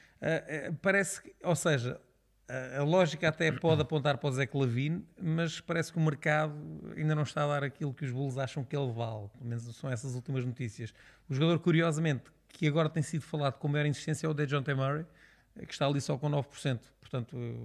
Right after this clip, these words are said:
nós aqui falámos quatro nomes que são, que têm estado no, nas bocas do mundo. Qual é que vai ser o primeiro? Se calhar o Zach LaVine seria, mas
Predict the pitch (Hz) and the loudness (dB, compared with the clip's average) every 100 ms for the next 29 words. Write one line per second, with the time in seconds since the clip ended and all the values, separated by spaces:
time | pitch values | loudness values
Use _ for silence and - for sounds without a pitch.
0 | 113 156 - 196 185 185 185 165 180 156 | -12 -10 -6 -2 -2 2 2 2 2 2
1 | 151 156 135 - - 139 131 123 110 - | 2 0 0 -6 -6 -4 -4 -6 -10 -14
2 | - - _ _ _ 147 139 - 143 127 | -20 -20 _ _ _ -2 -2 0 -2 0
3 | 127 123 120 127 127 143 147 143 147 160 | -2 -4 -4 -2 -2 -2 0 2 4 2
4 | 156 - - - _ _ - - - 117 | -2 -14 -20 -20 _ _ -20 -20 -20 -20
5 | - 131 127 - 127 - 139 123 139 139 | -8 -4 -2 -2 -2 -2 -2 0 2 2
6 | 139 - _ _ _ _ - - 131 127 | 0 -2 _ _ _ _ -18 -10 -6 -2
7 | 131 127 131 120 135 131 127 - - 139 | -2 0 -2 0 0 2 0 -2 0 2
8 | 139 139 123 123 - - | 2 2 0 -2 -6 -16